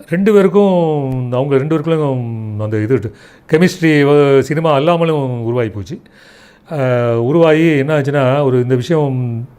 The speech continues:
நிறைய பேருக்கு தெரியுமா தெரியல, but ஒரு, அது ஒரு இது நடந்துச்சு. இவர் வாணி கணபதி, அதாவது வாணியை கா-, கல-, காதலிச்சு கல்யாணம் பண்ணாரு.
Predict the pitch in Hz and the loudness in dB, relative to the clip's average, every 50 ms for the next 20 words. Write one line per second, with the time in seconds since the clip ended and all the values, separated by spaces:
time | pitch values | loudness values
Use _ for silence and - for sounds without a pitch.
0 | - - 123 117 123 123 143 151 135 151 147 139 135 139 135 135 147 160 151 131 | -14 -8 -2 -2 0 2 2 0 0 0 0 0 2 0 0 0 0 0 0 0
1 | 131 131 127 123 123 120 123 120 131 175 220 202 - - - - - - - - | 2 0 2 0 -2 -2 -4 -2 -2 -2 -4 -4 -8 -14 -20 -20 -20 -20 -20 -20
2 | - - _ - 143 131 135 131 127 123 123 123 123 120 117 123 123 113 117 113 | -20 -20 _ -4 -2 2 2 4 4 4 4 4 2 2 2 0 0 0 0 0
3 | 123 170 180 151 131 151 151 151 135 - 113 101 - - _ _ _ _ _ _ | 0 0 0 0 0 0 0 -2 -4 -4 -6 -12 -12 -14 _ _ _ _ _ _
4 | _ - _ _ _ - 139 135 127 107 139 180 208 208 208 190 180 170 165 156 | _ -20 _ _ _ -2 0 2 4 4 4 4 4 4 4 2 2 2 0 0
5 | 151 151 143 131 135 139 139 131 123 120 117 147 135 127 143 139 123 127 143 151 | 0 -2 0 0 0 -2 0 0 0 -2 -2 -4 -2 0 0 0 0 0 0 0
6 | 151 147 135 139 127 123 123 120 117 113 113 110 107 107 110 110 104 104 - - | 0 -2 -2 -2 -2 -2 0 0 0 -2 -2 -4 -4 -4 -4 -6 -6 -8 -12 -20
7 | - - _ _ - 139 143 147 156 151 143 - - 113 123 120 127 123 117 110 | -20 -20 _ _ 0 2 2 4 2 0 0 -2 -2 -2 0 0 0 0 -2 -2
8 | 110 107 101 | -2 -4 -4